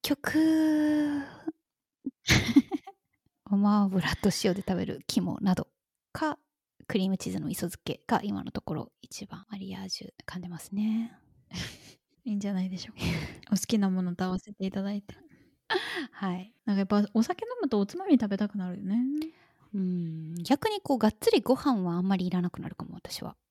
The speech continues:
Speaker 2: うん。やっぱり日本酒はなんか米って感じなので、ご飯と一緒にはちょっとご飯取りすぎ感が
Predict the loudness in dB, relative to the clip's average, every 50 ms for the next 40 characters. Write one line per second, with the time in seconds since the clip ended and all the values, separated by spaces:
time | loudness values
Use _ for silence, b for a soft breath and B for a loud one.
0 | _ _ _ _ _ _ 6 6 6 8 6 4 2 0 -2 -4 -2 2 2 4
1 | 4 2 2 2 2 2 2 2 0 -2 -2 -2 0 2 4 4 6 4 4 2
2 | 0 -4 -6 _ 2 6 6 6 6 2 0 _ -2 0 2 0 0 0 0 0
3 | 0 -2 -2 -2 -4 -4 -4 -4 -4 -6 -8 -10 -12 -14 -16 _ _ _ _ -4
4 | -4 0 0 0 0 0 -2 -4 -4 -6 -8 -10 -12 -14 -16 -18 _ _ _ -16
5 | -14 -14 -12 -10 -10 -10 -8 -6 -6 -4 -4 -4 -4 -4 -6 -8 -10 -12 -14 _
6 | _ _ _ _ _ _ _ -8 -8 -8 -8 _ -18 -18 -18 _ _ _ -4 -2
7 | -2 0 2 2 0 0 -2 -6 _ _ 0 2 2 2 0 0 -2 -2 -2 -2
8 | -4 -10 -12 -14 -14 -14 -14 -14